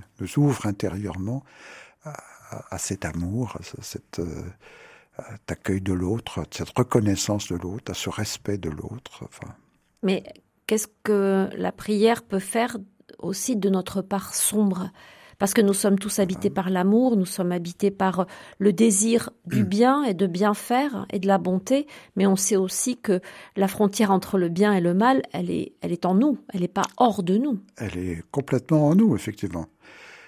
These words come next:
Speaker 1: Être disponible pour rencontrer le Seigneur, vivre un temps de, de, d'intimité avec lui, voilà, c-, ça nous affermit intérieurement dans cette démarche, euh, qui est la démarche, euh,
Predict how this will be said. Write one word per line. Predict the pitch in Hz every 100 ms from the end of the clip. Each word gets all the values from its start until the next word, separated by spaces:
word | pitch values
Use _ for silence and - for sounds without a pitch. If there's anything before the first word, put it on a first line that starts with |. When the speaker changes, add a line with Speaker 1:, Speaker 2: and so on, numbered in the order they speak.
| -
Speaker 1:
Être | 139 131
disponible | 156 - 170 185 -
pour | 127 -
rencontrer | 135 131 139 123 - - 135
le | 104
Seigneur, | - 104 120 151 123
vivre | 90 147 143 -
un | 104
temps | 101 127 117
de, | 107 101 57 - 107
de, | - - -
d'intimité | - 95 - 117 120 110 123
avec | 101 104 -
lui, | 151 185 - - - - -
voilà, | 107 82 _ _
c-, | - - -
ça | - 139
nous | 135 139
affermit | 147 - 165 170 196
intérieurement | 135 104 127 120 127 113 139 135
dans | 113 98
cette | - 98
démarche, | 110 110 113 - - - - 110
euh, | 104 101 101 - - _
qui | 117
est | 113
la | 92
démarche, | 107 101 95 - -
euh, | 98